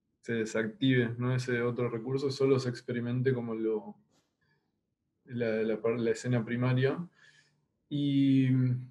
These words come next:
me sale preguntarte esto también, y ya terminamos porque sé que tenés un, un paciente ahora. Eh,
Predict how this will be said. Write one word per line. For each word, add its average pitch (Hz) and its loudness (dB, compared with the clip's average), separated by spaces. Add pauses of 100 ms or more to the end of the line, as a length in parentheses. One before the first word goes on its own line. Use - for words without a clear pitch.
(180)
me 135 0
sale 170 6
preguntarte 165 6
esto 165 4
también, 147 2
y 120 -2
ya 131 2
terminamos 127 2
porque 113 -6
sé 117 -4
que 117 0 (560)
tenés 120 0
un, 117 -2
un 123 -2
paciente 135 0
ahora. 151 4 (1000)
Eh, 117 4